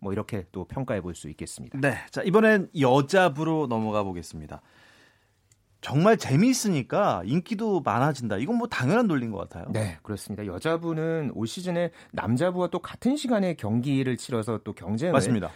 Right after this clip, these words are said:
Speaker 1: 네, 하기도 했고요. 새로운 실험을 많이 했던 그런 시즌이기도 했는데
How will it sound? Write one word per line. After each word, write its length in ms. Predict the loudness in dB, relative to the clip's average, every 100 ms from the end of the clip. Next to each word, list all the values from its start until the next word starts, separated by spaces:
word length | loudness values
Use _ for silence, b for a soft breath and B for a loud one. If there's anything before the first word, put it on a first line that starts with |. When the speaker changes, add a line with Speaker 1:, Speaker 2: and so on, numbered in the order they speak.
| -6
Speaker 1:
네, 200 | -4 -4
하기도 340 | -6 -6 -6
했고요. 400 | -6 -6 -8 -8 -12 b
새로운 320 | -6 0 2
실험을 320 | 2 2 2 2
많이 260 | 0 0
했던 300 | -2 -4 -6
그런 180 | -2 -4
시즌이기도 640 | -4 -8 -8 -8 -6 -6
했는데 460 | -6 -4 -4 -4